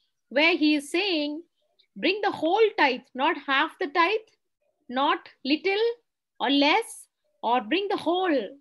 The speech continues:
that there may be food in my house." When you just take care, your, bring your whole tithe, then you can see, "Test me.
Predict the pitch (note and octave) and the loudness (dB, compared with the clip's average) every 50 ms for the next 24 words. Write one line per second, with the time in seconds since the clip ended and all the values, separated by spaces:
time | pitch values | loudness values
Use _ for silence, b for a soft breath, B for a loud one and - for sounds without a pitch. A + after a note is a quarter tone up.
0 | _ - A#3 - F#4 - C#4+ C4+ C#4 C4 C#4+ D4+ D4+ C#4 E4 E4+ E4 - E4+ F4+ | _ -6 -6 -6 -2 0 0 2 2 0 0 -2 0 2 0 0 0 0 0 0
1 | F#4 C#4+ E4+ D#4 C#4+ C4 A#3+ C4 B3 C#4 D4 D4 D4 C4+ - - - G#3 A3 A3 | 0 0 -2 -4 -2 -2 -2 -2 -2 0 0 0 0 0 -4 -8 -12 -10 -10 -8
2 | A3 A#3+ C#4 E4+ G4+ G#4+ A4+ A4+ A4+ A4 - E4+ D#4+ E4 - - - D#4+ D#4+ D#4 | -4 -2 0 2 2 4 2 2 2 0 0 -2 -2 -2 -4 -4 -2 -2 -2 -2
3 | D#4 - D4+ C#4 C#4+ C#4+ C#4 B3 A#3+ - _ _ _ _ _ - G3+ G3+ G#3+ F#3 | -2 0 2 4 4 4 2 0 -4 -14 _ _ _ _ _ -14 -8 -6 -6 -6
4 | F3 F3 A3+ G3 G3 C#4+ F4+ F4+ E4 C#4+ A3+ F#3+ - - - D#4 G4 A4 A4 - | -6 -8 -10 -8 -6 -6 -6 -4 -6 -6 -6 -8 -6 -2 -2 0 0 -2 -4 -6
5 | - F#4+ F#4 G4+ A#4+ C5+ D5 - _ _ _ _ _ _ _ - G#3+ C#4 E4 E4+ | -8 -6 -4 -4 -4 -4 -6 -8 _ _ _ _ _ _ _ -6 -4 -4 -2 -2
6 | F4 D#4+ - C4 A#3 A#3+ A#3 - D#4 C#4+ C#4+ - C#4 C4+ C#4 - - D4+ C#4+ B3+ | -4 -4 -4 -6 -8 -6 -4 -4 -4 -4 -2 -4 -6 -6 -6 -10 -10 -8 -8 -8
7 | F#3 - | -10 -12